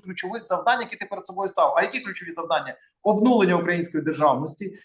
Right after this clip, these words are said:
знищення української автентичності, е, знищення інфраструктурно України як держави. Ну, тут має бути сіра зона. І домінування у Східній Європі, як мінімум, як регіон впливу Російської Федерації.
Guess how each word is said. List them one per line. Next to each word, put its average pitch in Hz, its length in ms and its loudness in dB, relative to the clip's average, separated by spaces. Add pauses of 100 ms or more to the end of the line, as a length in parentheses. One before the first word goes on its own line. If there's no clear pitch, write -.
знищення 202 500 0
української 180 560 0
автентичності, 170 840 -2
е, 170 680 4
знищення 208 600 -2
інфраструктурно 202 880 -2
України 180 480 0
як 160 240 0
держави. 151 460 2
Ну, 254 60 -2
тут 240 200 -10
має 175 180 2
бути 160 160 -12
сіра 165 260 -6
зона. 156 380 -6 (300)
І 240 220 4
домінування 220 680 4
у 180 80 -2
Східній 196 340 -2
Європі, 190 360 2
як 185 160 0
мінімум, 233 280 2
як 180 160 2
регіон 190 340 2
впливу 196 320 -2
Російської 175 400 -8
Федерації. 175 420 0